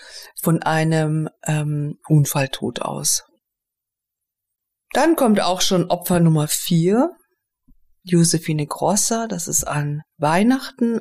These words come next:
dreiundachtzig. Die zweiundsechzigjährige Rentnerin geht frühmorgens am Kielufer in Neukölln zur Arbeit.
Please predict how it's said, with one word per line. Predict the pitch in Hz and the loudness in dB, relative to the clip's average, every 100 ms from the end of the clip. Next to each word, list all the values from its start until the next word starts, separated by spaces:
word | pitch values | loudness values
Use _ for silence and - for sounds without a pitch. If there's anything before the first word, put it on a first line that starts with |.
| - | -6
dreiundachtzig. | 202 185 190 190 185 - - - 247 277 - - | -4 -2 0 0 -2 -6 -4 0 0 -2 -8 0
Die | 160 156 | 2 2
zweiundsechzigjährige | - 156 160 170 170 175 170 160 165 160 151 | 0 0 2 0 0 -2 0 2 2 0 2
Rentnerin | 156 180 - 180 180 180 175 | 2 2 0 0 2 2 2
geht | 170 165 165 - | 0 0 2 -2
frühmorgens | - 170 165 160 160 165 - | 0 4 6 4 2 2 0
am | - 147 143 147 | -2 -2 -2 -4
Kielufer | - 190 214 226 220 226 196 | 0 4 4 4 2 2 0
in | - 151 | 2 2
Neukölln | 139 - 160 180 220 | 0 -4 0 2 2
zur | 226 - | 0 -2
Arbeit. | - 165 208 233 254 269 | -2 -2 0 0 0 0